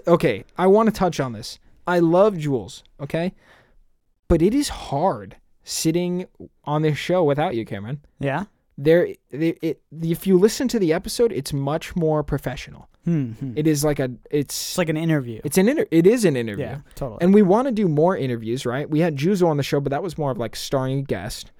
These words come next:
Speaker 1: We had Ruben on the show, and that was definitely more of an interview,
Speaker 2: Yeah,
Speaker 1: right?
Speaker 2: sort of, yeah.
Speaker 1: Um, but with Jules, there, there weren't as many jokes, and it was pretty much about her thing, which part of me felt sad about because she wa-,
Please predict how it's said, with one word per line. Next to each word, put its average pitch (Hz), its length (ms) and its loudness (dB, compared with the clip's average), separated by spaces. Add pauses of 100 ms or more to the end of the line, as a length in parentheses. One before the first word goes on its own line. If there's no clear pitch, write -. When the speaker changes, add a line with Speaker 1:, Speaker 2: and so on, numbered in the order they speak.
(320)
Speaker 1:
We 135 120 0
had 139 500 0 (720)
Ruben 175 400 2
on 123 120 -4
the 120 60 -4
show, 127 300 -2
and 147 100 -2
that 147 120 -4
was 151 140 0
definitely 135 340 -2
more 127 200 -4
of 117 60 -8
an 104 100 -8
interview, 123 500 -12 (140)
Speaker 2:
Yeah, 247 240 -4
Speaker 1:
right? 190 160 -2
Speaker 2:
sort 180 220 2
of, 120 140 -8
yeah. 131 200 -6 (640)
Speaker 1:
Um, 143 520 2
but 135 240 2
with 139 260 -4
Jules, 156 760 2 (440)
there, 147 200 0 (240)
there 151 140 2
weren't 180 400 0
as 165 300 -2
many 170 300 0
jokes, 120 680 -8 (140)
and 139 120 -2
it 135 100 -2
was 139 180 -2
pretty 170 240 0
much 156 200 -2
about 135 440 -4
her 139 120 -2
thing, 156 300 -2
which 123 240 -4 (380)
part 254 200 6
of 269 80 0
me 226 180 6
felt 190 280 2
sad 165 320 2
about 190 320 -2
because 127 260 -4
she 135 200 -4
wa-, 127 240 -2